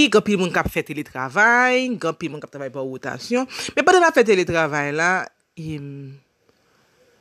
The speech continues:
De tout manyè, anplwaye a p ap janm ka leve pou l di ke orè travay li uitè katrè, l ap fè uitè katrè, ap travay.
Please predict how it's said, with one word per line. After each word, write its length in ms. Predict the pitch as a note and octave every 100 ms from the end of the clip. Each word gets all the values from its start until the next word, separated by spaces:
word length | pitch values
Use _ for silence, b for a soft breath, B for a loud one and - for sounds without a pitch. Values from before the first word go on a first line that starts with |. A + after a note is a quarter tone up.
| _ _ _ _ -
De 240 | C3 A3 A#3+
tout 160 | D4 C4+
manyè, 380 | C4 A3 G#3 G#3+ G#3+ G#3+ F#3
anplwaye 540 | E3 F3+ F3 E3+ F3
a 20 | F3+
p 80 | D#3+
ap 140 | C#3
janm 140 | C#3 F3
ka 180 | D#3+ D3
leve 380 | C#3 C#3+ C3+ E3
pou 140 | D3+ D3
l 80 | B2+
di 80 | C#3
ke 140 | D#3
orè 160 | C#3+ D3
travay 300 | E3 D3 C#3
li 140 | C3+ C#3
uitè 240 | D#3 C#3+
katrè, 380 | - C3 E3+ F3
l 80 | C3+
ap 80 | C3
fè 80 | C3+
uitè 240 | C3+ C#3+ C#3
katrè, 460 | B2+ B2 D3 E3+ E3+ B B
ap 220 | D#3 -
travay. 600 | - D3+ C#3 B2 A#2 G#2+